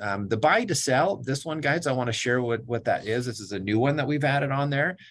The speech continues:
I think we put seventy-five people on there now, um, that Madison has done. But what this is, is that if you guys have listings, and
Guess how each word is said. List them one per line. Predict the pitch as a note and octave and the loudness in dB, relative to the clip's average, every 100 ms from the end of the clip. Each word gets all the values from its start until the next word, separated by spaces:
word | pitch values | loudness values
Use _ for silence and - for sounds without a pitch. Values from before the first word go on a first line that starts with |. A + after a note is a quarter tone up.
| _ | _
I | G2 | -6
think | A2+ | -2
we | A2 | -2
put | - F#2+ | -2 -4
seventy-five | - G#2+ G#2+ A#2 A#2+ A2 - | 0 0 0 0 2 2 2
people | A2+ A#2+ A#2+ | -2 0 0
on | A#2+ | 0
there | A2+ A#2 | 0 0
now, | G#2+ A#2+ D3+ - | 0 0 -2 -4
um, | F#2+ F#2 F#2+ F2+ | -6 -4 -6 -6
that | F2 G2 | -4 0
Madison | G2 G#2+ - | 0 0 -4
has | G#2 F#2+ | -6 -2
done. | G2 A#2 C#3 | 0 2 2
But | G2 - - - - | -2 -4 -18 -4 2
what | E3 | 2
this | F#3+ F3 A2 | 2 2 4
is, | B2 C#3+ | 4 2
is | G2+ | 2
that | G2+ F#2+ - - - | 2 2 -4 -12 -4
if | A2+ | 0
you | E3 | 2
guys | G3 F#3 C#3 | 2 0 0
have | B2 | -2
listings, | G2 G#2 - C3+ D#3+ E3 - G#2+ | 0 -4 -2 -2 -2 -6 -10 -6
and | G#2 G#2 G2 | -4 -2 -4